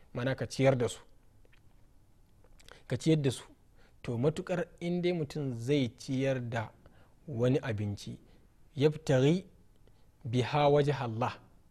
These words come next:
ya zama yana mai neman yardan Allah Maɗaukakin Sarki da wannan, to, lallai Allah Maɗaukakin Sarki zai ba shi lada a kai. Kai, hatta na iyalai, idan dai mutum ya yi don neman yardan Allah Maɗaukakin Sarki. Don haka, lallai, musamman cikin wannan wata ɗin,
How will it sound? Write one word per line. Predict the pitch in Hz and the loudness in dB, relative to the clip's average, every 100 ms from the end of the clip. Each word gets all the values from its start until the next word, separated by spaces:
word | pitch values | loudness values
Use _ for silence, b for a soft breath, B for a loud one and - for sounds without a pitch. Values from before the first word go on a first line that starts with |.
| _ _ b b b - | _ _ b b b -8
ya | 123 | -2
zama | 139 156 | 2 4
yana | 160 151 | 4 4
mai | 127 120 | 2 0
neman | 123 143 147 151 | 2 4 4 4
yardan | 143 117 131 135 151 | 2 0 0 0 0
Allah | 143 135 123 | 0 0 0
Maɗaukakin | 131 120 110 131 120 | -2 -6 -8 -8 -6
Sarki | 123 - 135 | -6 -4 0
da | 120 | 2
wannan, | 131 120 131 - - - - - - - | 2 2 -2 -4 -16 -20 -20 -20 -20 -20
to, | - 113 | -10 -2
lallai | 127 139 139 139 - - - - - | 2 4 4 2 -4 -20 -20 -20 -10
Allah | 139 135 127 | -2 0 0
Maɗaukakin | 120 123 | -4 -6
Sarki | 113 113 127 | -6 -6 -6
zai | 117 | -6
ba | 104 110 | -6 -6
shi | 104 107 | -6 -6
lada | 104 101 - | -6 -6 -10
a | |
kai. | - - - - - | -14 -18 -18 -20 -8
Kai, | - 175 | 4 4
hatta | 131 - - 190 | 4 -6 -2 0
na | 190 | 0
iyalai, | 175 113 104 113 - - - - | 0 -4 -6 -10 -16 -20 -20 -6
idan | 156 156 | -2 0
dai | 165 | 0
mutum | 165 139 143 | -2 -4 -4
ya | 123 | -4
yi | |
don | 123 127 | -2 -2
neman | 123 127 123 | -2 -2 -2
yardan | 117 110 120 | -4 -8 -8
Allah | 123 113 113 | -8 -6 -6
Maɗaukakin | 113 117 120 117 | -8 -10 -10 -12
Sarki. | 117 120 - - - - _ _ - b b b - - - | -10 -14 -16 -20 -20 -20 _ _ -20 b b b -20 -20 -10
Don | 220 165 | 0 4
haka, | 180 202 170 | 4 4 4
lallai, | 170 185 | 4 2
musamman | 160 180 208 190 | 0 2 4 2
cikin | - 190 185 | 0 -2 0
wannan | 202 185 | 2 2
wata | 185 185 | 2 0
ɗin, | 165 | -2